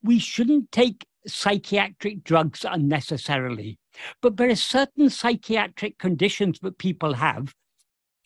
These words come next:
They cannot function normally without taking those drugs.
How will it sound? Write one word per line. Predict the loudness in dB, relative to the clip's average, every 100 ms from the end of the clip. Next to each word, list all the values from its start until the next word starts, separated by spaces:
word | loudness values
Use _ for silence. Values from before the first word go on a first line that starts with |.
| _ _
They | 2 2
cannot | 0 0 0 -2
function | -8 0 0 0 0 2
normally | 4 4 2 -2 -2 -4 -4 _ _ _ -2
without | 0 4 2 2
taking | 0 -2 2 2
those | 2 0 -2
drugs. | -2 -2 -4 -16